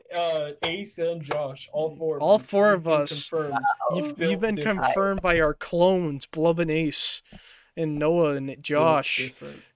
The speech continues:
Speaker 2: that you're built different, Rats.
Speaker 3: Wow.
Speaker 2: And
Speaker 3: Uber, if you're listening to this, I am more than just carbon, oxygen, and hydrogen. I am apparently built
Speaker 2: Now,
Speaker 3: different.
Speaker 2: now this is your, this is
Speaker 3: Fuck
Speaker 2: your
Speaker 3: off.
Speaker 2: chance.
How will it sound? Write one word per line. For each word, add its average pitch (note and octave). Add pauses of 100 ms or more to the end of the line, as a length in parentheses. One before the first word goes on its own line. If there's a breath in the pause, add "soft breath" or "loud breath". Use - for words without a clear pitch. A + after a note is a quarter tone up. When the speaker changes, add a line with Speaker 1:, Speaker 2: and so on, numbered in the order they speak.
Speaker 2:
that D3+
you're D3
built D3+
different, C#3
Rats. D3 (600)
Speaker 3:
Wow. A#2
Speaker 2:
And -
Speaker 3:
Uber, C#4+
if C#4
you're C#5+ (100)
listening C#4+
to D4+
this, C#4 (140)
I A3
am A3
more G#3+
than G#3
just -
carbon, A3 (240)
oxygen, G#3+
and G3+
hydrogen. G3+
I G3
am G3
apparently G3
built G3+
Speaker 2:
Now, E3+
Speaker 3:
different. E3+
Speaker 2:
now -
this F#3
is F#3+
your, G#3
this F#3
is G#3
Speaker 3:
Fuck G3
Speaker 2:
your G#3
Speaker 3:
off. -
Speaker 2:
chance. E3+